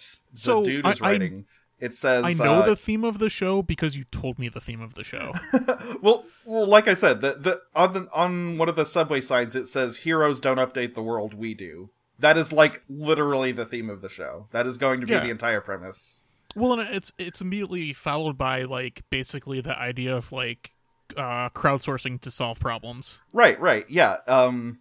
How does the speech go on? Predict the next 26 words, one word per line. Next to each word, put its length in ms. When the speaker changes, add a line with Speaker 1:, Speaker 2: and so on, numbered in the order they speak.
Speaker 1:
that 200
is, 300
yeah, 280
part 280
of 40
the 60
premise 360
of 60
the 60
show 360
is 220
that 300
in 200
this 240
world, 420
there's 400
a 120
social 520
media 420
app 300
called 320
Galax 680
that 260
is 180
basically, 680
like, 400